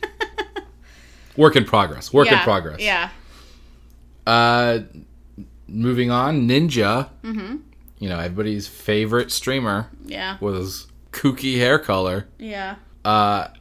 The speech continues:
Speaker 2: he has not signed on with any official new deal for any of the streaming services. However,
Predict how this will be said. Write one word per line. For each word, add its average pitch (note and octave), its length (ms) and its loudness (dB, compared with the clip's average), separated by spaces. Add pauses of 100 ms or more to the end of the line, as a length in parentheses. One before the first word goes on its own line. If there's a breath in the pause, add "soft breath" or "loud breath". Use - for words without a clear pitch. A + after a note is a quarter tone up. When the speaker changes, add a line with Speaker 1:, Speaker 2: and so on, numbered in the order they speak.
(200)
Speaker 2:
he D#3 320 -6
has C3 540 -2
not A2 360 -4
signed B2 560 -2
on G2 460 -2
with F#2+ 120 -6
any G#2+ 260 -6
official A2+ 800 -2 (920)
new A#2 280 -2
deal G#2 500 -2
for F#2+ 140 -2
any G#2 200 -4
of G2+ 100 -4
the F#2+ 80 -6
streaming G#2+ 380 -4
services. D#2+ 680 -8 (460 soft breath)
However, A#2+ 880 4